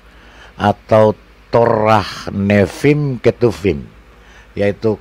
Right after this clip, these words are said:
kitab para nabi dan kitab Ketuvim, kitab tulisan, termasuk,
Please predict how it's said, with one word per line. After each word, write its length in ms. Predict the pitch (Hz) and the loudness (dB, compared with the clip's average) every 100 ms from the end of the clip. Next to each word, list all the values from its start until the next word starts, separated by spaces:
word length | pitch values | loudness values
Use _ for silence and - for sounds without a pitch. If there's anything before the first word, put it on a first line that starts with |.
| - | -6
kitab 400 | 113 - 110 - | -6 -2 -4 -4
para 320 | - 107 104 | -4 0 0
nabi 720 | 101 95 90 139 180 175 - | 0 -2 2 2 4 2 -4
dan 400 | - 101 98 101 - - - | -4 -2 0 -2 -8 -20 -6
kitab 560 | 110 - - 110 - - | -6 -6 -4 -4 -4 -6
Ketuvim, 800 | 110 - 107 90 151 170 170 156 - - - - - | -6 -2 -4 2 2 2 0 -6 -14 -20 -20 -20 -12
kitab 400 | 131 - 135 - - - | -12 -2 -2 -2 -8 -2
tulisan, 800 | 160 170 147 - 107 80 65 62 - _ _ - _ - - _ - - 113 | 2 2 2 0 -2 -2 -8 -16 -20 _ _ -20 _ -20 -20 _ -20 -12 -6
termasuk, 680 | 117 113 107 - - 113 | -4 -4 -6 -6 -10 -10